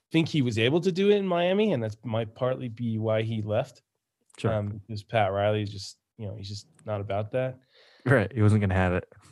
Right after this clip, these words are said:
Speaker 1: Yeah, and I think he came here, and Rob Pelinka's like, "Yeah, do whatever the hell you wanna do." <laughs> Like,
Speaker 2: Yeah, you have,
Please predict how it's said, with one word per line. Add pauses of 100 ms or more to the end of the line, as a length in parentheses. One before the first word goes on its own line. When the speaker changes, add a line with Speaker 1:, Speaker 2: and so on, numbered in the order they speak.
(180)
Speaker 1:
Yeah,
and
I
think
he
came
here,
and
Rob
Pelinka's
like,
"Yeah,
do
whatever
the
hell
you
wanna
do." (200)
<laughs>
Like,
Speaker 2:
Yeah,
you
have,